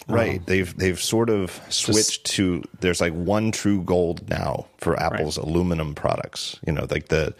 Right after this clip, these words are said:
Speaker 1: stainless steel gold is sort of a different look, but, um, 'cause I don't think the Apple Watch has gold and rose gold anymore either.
Speaker 2: No, it doesn't.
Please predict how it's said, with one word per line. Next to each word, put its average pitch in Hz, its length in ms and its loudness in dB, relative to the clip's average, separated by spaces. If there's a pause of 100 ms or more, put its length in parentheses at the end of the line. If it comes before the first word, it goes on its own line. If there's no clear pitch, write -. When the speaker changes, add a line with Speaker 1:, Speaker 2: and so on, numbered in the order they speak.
(280)
Speaker 1:
stainless 117 400 2
steel 82 200 0
gold 82 300 0
is 78 100 0
sort 82 220 0
of 78 80 -6
a 76 60 0
different 73 320 -2
look, - 280 -2
but, - 200 -2 (760)
um, 71 460 -4 (840)
'cause - 140 -2
I 123 40 4
don't 123 120 0
think 131 120 2
the 104 80 2
Apple 120 240 0
Watch 85 200 0
has 78 180 0
gold 80 300 0
and 78 120 -2
rose 78 220 0
gold - 240 -2
anymore - 380 -4
either. 104 180 2
Speaker 2:
No, 117 320 0
it 107 80 -6
doesn't. 107 360 0